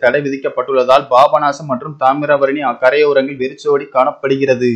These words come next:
சென்னை கோடம்பாக்கத்தில் இன்று மற்றும் நாளை காலை எட்டு மணி முதல் பதினோரு மணி வரை போக்குவரத்து மாற்றம். விவசாயிகளுக்கு பிரதமர் கிசான் திட்டத்தின் அடுத்த தவணை ரூபாய் பத்தொன்பதாயிரத்து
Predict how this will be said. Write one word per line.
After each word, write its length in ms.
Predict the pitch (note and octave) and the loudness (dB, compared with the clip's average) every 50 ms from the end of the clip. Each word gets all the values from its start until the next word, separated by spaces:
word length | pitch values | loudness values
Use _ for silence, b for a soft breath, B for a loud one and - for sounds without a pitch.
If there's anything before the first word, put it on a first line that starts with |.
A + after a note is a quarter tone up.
| G2+ G2 - _ _ _ _ _ _ _ _ _ | -4 -10 -18 _ _ _ _ _ _ _ _ _
சென்னை 360 | - D#3 F3 G3+ G#3 A3 A3+ A3+ A3+ - | 0 2 4 4 4 4 2 0 0 2
கோடம்பாக்கத்தில் 840 | F3+ G3 G#3+ A3 A3+ A3 G#3 G#3+ G#3 G3+ G3+ G3+ G3 G3+ G#3+ G#3+ G3 D#3 E3+ | 4 6 6 6 4 4 6 4 4 4 4 2 2 4 4 2 4 4 4
இன்று 260 | G3 G#3+ G3+ G#3 G#3+ G#3 G3 | 2 4 4 4 4 4 4
மற்றும் 280 | F#3+ G3 F#3+ G#3 G3+ D#3+ D#3+ | 2 2 2 2 2 4 4
நாளை 260 | E3 F3+ F#3 F#3+ G3 F#3+ - D3+ | 6 6 6 4 2 0 4 4
காலை 260 | E3 F3 F3+ F#3 F#3 E3 C3+ C#3+ | 6 6 6 4 2 0 -2 -2
எட்டு 220 | - - - - F#3+ F#3+ | -2 -4 -4 -2 0 0
மணி 160 | F#3 F#3 F#3 F3 | 0 -2 -2 -4
முதல் 200 | D3+ F3 F3+ - - C#3+ | -2 -4 -4 0 4 4
பதினோரு 400 | D#3 F3 F#3 F#3 F#3 F3+ F3 D3 C#3+ | 4 4 2 -2 -2 -2 -2 -2 -2
மணி 120 | D3+ F3+ E3 | -2 -2 -2
வரை 180 | D#3 D#3 F3+ F#3 F#3 - _ _ _ - | -2 0 0 0 -2 -4 _ _ _ -4
போக்குவரத்து 600 | - F3 F#3+ - F#3 F3+ F3+ F3+ F3+ F3+ - G3+ F#3+ E3+ C#3+ | -2 -2 -2 0 4 4 4 4 4 2 0 0 2 2 4
மாற்றம். 560 | C#3+ D#3+ E3+ E3+ - E3+ E3+ D#3+ C#3+ A2 G2+ G2+ - - _ _ _ _ _ _ _ _ _ _ _ - | 2 2 2 0 2 4 4 4 4 2 -2 -12 -18 -20 _ _ _ _ _ _ _ _ _ _ _ -8
விவசாயிகளுக்கு 800 | C#3 C#3 F3 F#3+ F#3 G3 G3 F#3+ G3 F#3+ F#3+ F#3+ F#3 F#3 G3 G3 F3+ - | -2 4 4 4 6 6 6 8 8 8 6 6 4 6 4 4 4 6
பிரதமர் 420 | E3+ F3 F#3 F#3 F#3 F#3+ F#3 E3+ E3 | 4 6 6 6 6 4 4 4 0
கிசான் 360 | E3 D#3+ - F3+ F#3 F3+ F3 F3+ | -2 2 4 4 4 4 2 0
திட்டத்தின் 500 | E3 - - F3 E3+ - - F3+ F3+ - - C#3 | -2 0 2 0 0 0 -2 -6 -6 0 4 4
அடுத்த 320 | C#3+ D#3+ F3+ - F#3 F3+ F3+ - - F3 | 4 4 2 2 0 0 0 4 4 4
தவணை 300 | E3+ E3+ F3 F3+ F#3 F3+ D#3+ D3 | 4 4 2 0 0 0 0 0
ரூபாய் 340 | D3 D3+ E3 E3 E3+ E3 - - | 2 6 6 6 6 4 0 2
பத்தொன்பதாயிரத்து 1000 | D3 C#3+ C#3 - - - F#3+ F#3+ F#3 F#3 F3 F3 E3+ E3+ E3+ E3+ E3+ E3+ F3+ E3 | 2 2 0 0 0 0 0 2 4 4 6 8 10 8 8 6 4 2 4 4